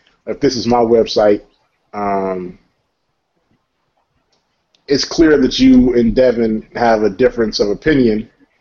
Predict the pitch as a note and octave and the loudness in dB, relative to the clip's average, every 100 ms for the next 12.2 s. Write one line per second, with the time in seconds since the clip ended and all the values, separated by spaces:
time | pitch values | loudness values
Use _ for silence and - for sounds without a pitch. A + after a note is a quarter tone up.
0 | _ - A#2 A2+ A2 G#2+ G#2 G#2 - - | _ -4 0 2 2 0 -2 -6 -8 -2
1 | C3 G#2+ - F2+ - - _ - _ _ | 0 -2 -6 -10 -10 -20 _ -20 _ _
2 | - E3 C#3+ A2 G2 - _ _ _ _ | -4 0 2 2 -2 -10 _ _ _ _
3 | _ F3+ G3+ F3+ F3+ D3+ C#3 C3+ C3+ C#3 | _ 2 2 4 4 4 2 2 4 4
4 | A#2+ A2+ F#3 F3+ D#3 D#3+ D#3+ F#3 E3 A3 | 0 -2 0 2 2 0 0 -4 -2 -4
5 | - A3 G3 B2+ A#2 A2 - F#3 D3+ A2+ | -2 -2 -2 0 0 0 -2 2 2 2
6 | A2 G#2+ G2 G2 F#2+ - _ _ _ _ | -2 -4 -6 -6 -6 -6 _ _ _ _
7 | _ - C3+ C3 C3+ B3 G3 - B2+ A#2 | _ -2 -2 -2 2 2 2 -2 0 2
8 | A2 G2+ F#2 F#2+ - F#2 G2 F#2 - - | 2 0 -2 -10 -12 -10 -8 -10 -14 -20
9 | _ _ _ _ _ - E3+ D3+ D3 C3+ | _ _ _ _ _ -2 0 2 4 2
10 | - _ _ - _ _ _ _ _ _ | -2 _ _ -20 _ _ _ _ _ _
11 | _ _ _ _ C3+ B2 A2+ A2 A2 G#2+ | _ _ _ _ -2 0 2 4 4 4
12 | G#2+ | 0